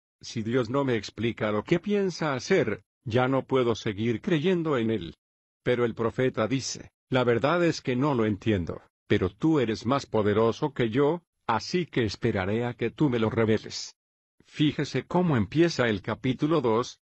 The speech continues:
"En mi guardia estaré de pie y sobre la fortaleza estaré firme. Vigilaré para ver qué dirá y qué tiene que responder a mi queja". Ese es un modo de actuar muy sensato. Para empezar,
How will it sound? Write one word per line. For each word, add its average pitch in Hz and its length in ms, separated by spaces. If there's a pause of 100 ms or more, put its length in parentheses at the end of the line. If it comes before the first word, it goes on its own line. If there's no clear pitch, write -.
(140)
"En 135 240
mi 127 100
guardia 117 480
estaré 123 360
de 185 120
pie 151 260
y 139 100
sobre 98 320
la 92 140
fortaleza 113 680
estaré 107 340
firme. 120 440 (460)
Vigilaré 110 520
para 101 240
ver 120 220
qué 143 160
dirá 127 320
y 117 80
qué 214 200
tiene 196 360
que 135 120
responder 107 500
a 120 60
mi 113 140
queja". 113 500 (460)
Ese 143 380
es 120 160
un 113 100
modo 110 320
de 110 120
actuar 120 360
muy 127 200
sensato. 110 680 (440)
Para 98 220
empezar, 123 680